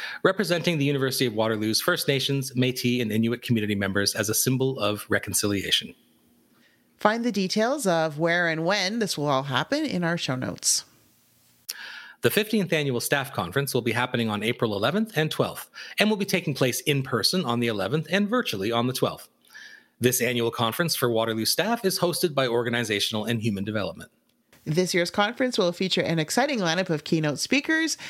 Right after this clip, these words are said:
Speaker 2: and a series of expert-led workshops.
Speaker 1: And in a first for the university, a President's Town Hall will be held concurrently with the staff conference that will serve as a launch for the next phase of the Waterloo at one hundred initiative.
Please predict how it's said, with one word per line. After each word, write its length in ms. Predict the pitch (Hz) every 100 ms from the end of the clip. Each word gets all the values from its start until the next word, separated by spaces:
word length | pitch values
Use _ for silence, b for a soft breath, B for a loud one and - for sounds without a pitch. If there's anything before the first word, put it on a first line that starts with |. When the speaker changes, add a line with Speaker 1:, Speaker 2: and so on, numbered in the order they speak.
| B B
Speaker 2:
and 220 | - 156
a 120 | 143
series 400 | 139 - 254 160
of 120 | 151 -
expert-led 540 | 151 - 190 190 196
workshops. 720 | 190 139 - - - - - - _ _ _ - _ _ _ _
Speaker 1:
And 160 | 202 196
in 80 | 170
a 60 |
first 320 | 147 220 - -
for 80 |
the 80 | 113
university, 640 | 104 95 95 - 180 247 220
a 140 | 170
President's 520 | 131 185 185 185 175
Town 280 | - 175 185
Hall 340 | 143 240 233 101
will 140 | 120
be 140 | 120
held 340 | 107 185 135 -
concurrently 500 | 139 131 220 175 117
with 140 | 107
the 60 | -
staff 280 | - 104 -
conference 460 | 101 92 180 175
that 100 | 175
will 80 | 131
serve 300 | 127 208 208
as 140 | 170 127
a 80 |
launch 420 | 104 117 175 208 -
for 120 | 127
the 80 | 117
next 260 | - -
phase 340 | - 147 160 127
of 120 | 104
the 100 | 101
Waterloo 500 | 107 165 190 160 147
at 80 | 113
one 220 | 143 131
hundred 280 | 143 139 139
initiative. 540 | 120 104 92 - -